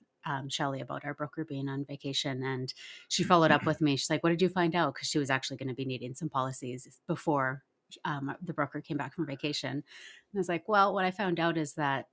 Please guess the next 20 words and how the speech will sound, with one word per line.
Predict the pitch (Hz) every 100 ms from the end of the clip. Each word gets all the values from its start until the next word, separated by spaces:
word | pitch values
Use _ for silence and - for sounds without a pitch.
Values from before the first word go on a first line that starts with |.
| -
there's | 170 165
no | 165 135 123
other | 131 113
option. | - - - - - - -
<laughs> | 277 320 123 285 135 262 135 381 359 302 - 226 - 214 208
You | 190
need | 165 147
to, | 180 160 160 302 370 349 -
you | -
need | 170 160
to | 160 156 151 -
get | 151 117
your | 147 143 139 -
policies | 120 139 - 117 -
with, | - 175 -
um, | 139 120 208 185 -
with | 185
our | 147
guy." | - - 170
So, | - 117